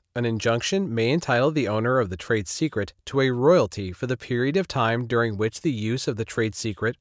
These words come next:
was prohibited. For example, the Supreme Court of Georgia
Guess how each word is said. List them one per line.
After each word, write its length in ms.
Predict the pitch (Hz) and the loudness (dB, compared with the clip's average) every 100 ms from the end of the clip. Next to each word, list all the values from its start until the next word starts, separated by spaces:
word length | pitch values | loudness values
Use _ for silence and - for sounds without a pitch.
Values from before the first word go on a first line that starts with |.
| - | -4
was 280 | 110 95 - | -2 -2 -2
prohibited. 600 | 98 104 143 - - _ _ | -6 -2 -2 -2 -8 _ _
For 240 | - 117 101 | -2 0 0
example, 540 | 90 127 156 98 98 - | 0 0 0 -2 -4 -6
the 100 | 117 | -4
Supreme 380 | - 98 123 131 | -4 -2 -2 0
Court 220 | 147 120 | 2 2
of 80 | 95 | 2
Georgia 440 | 120 151 110 101 | 2 2 2 -4